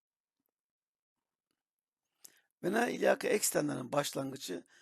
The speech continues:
ligamentum inguinal hemen altında, hemen üzerinde, altında vena femoralis'in devamı olarak başlar.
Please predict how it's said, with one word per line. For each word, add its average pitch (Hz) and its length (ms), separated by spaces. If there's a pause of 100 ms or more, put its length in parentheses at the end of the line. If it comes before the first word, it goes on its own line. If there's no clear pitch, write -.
(300)
ligamentum 165 580
inguinal 156 580
hemen 165 220
altında, - 840 (360)
hemen 151 280
üzerinde, 107 580 (260)
altında - 380 (540)
vena 180 160
femoralis'in 143 600 (360)
devamı 143 440
olarak - 280
başlar. - 520